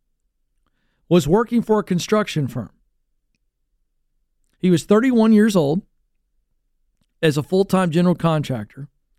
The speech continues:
when he started the journey. He advertises his services on Thumbtack, which is an online platform that pairs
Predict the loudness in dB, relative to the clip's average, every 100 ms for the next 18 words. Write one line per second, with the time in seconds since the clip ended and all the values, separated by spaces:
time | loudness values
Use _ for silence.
0 | _ _ _ _ _ 2 4 4 2 0
1 | -2 -4 -4 -4 -6 _ _ _ _ _
2 | _ _ _ _ _ _ _ 2 2 2
3 | -2 -6 -6 -4 -4 -2 -2 -2 0 0
4 | 0 -2 -2 -2 -2 -4 -2 0 0 -2
5 | -4 -4 -4 -2 -2 0 2 2 2 0
6 | 0 -2 -2 -4 -4 -2 -2 2 4 4
7 | 0